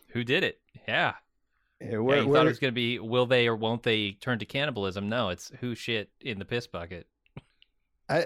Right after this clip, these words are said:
Speaker 2: I actually love this. Um, this is just, it, it, just trying to imagine how it could be meant, you know, like, how the person could get away with it is, is fantastic,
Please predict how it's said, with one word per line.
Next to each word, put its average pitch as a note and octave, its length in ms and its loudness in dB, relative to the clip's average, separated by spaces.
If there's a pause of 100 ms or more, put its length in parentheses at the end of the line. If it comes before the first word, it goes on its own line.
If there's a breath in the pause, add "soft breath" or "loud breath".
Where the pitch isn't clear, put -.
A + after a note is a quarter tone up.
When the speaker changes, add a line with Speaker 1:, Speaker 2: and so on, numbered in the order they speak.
Speaker 2:
I F3 160 6
actually C#3+ 360 4
love A#2+ 300 2
this. A#2 320 0
Um, A2 580 0 (240)
this C#3+ 300 0
is A#2 240 0
just, - 480 0 (920)
it, F#3+ 240 0
it, F#3+ 320 0
just G3+ 260 2
trying A3+ 340 4
to F3 220 4
imagine D3+ 560 4
how D3 440 2
it C#3 200 0
could C3+ 220 -2
be C3+ 140 2
meant, C3+ 280 2
you D3 120 2
know, C3+ 80 2
like, A#2+ 140 0
how D3+ 180 2
the D3 80 2
person D3 420 0
could A#2 220 -2
get C3+ 160 2
away B2 340 2
with A#2 240 0
it G#2+ 240 -2 (220)
is, A#2+ 220 -2
is A#2 260 -4
fantastic, A2 760 -4